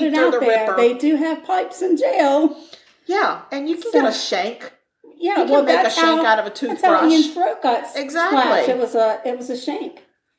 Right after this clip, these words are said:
Speaker 2: So somebody shank it up.
Speaker 1: Shank it up.
Speaker 2: Thank you very much,
Speaker 1: I
Speaker 2: Ian.
Speaker 1: got my information from The Guardian,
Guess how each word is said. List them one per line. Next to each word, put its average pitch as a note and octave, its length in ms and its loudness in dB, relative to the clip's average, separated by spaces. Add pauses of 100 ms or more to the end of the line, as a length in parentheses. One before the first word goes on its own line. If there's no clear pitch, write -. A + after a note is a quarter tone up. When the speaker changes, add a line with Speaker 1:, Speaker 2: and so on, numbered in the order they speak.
Speaker 2:
So C#4 140 -2
somebody C#4 560 -2
shank B3+ 320 -4
it D#4 80 -2
up. E4+ 400 -2
Speaker 1:
Shank C#4 300 0
it - 100 0
up. - 420 -4
Speaker 2:
Thank C#4 320 -2
you C#4+ 120 -2
very B3+ 240 2
much, C4+ 180 -2
Speaker 1:
I F#4+ 140 4
Speaker 2:
Ian. F4+ 100 2
Speaker 1:
got E4 280 4
my D4 260 4
information A#3+ 840 -4
from A#3 240 -4
The A#3 80 -6
Guardian, G#3 600 -4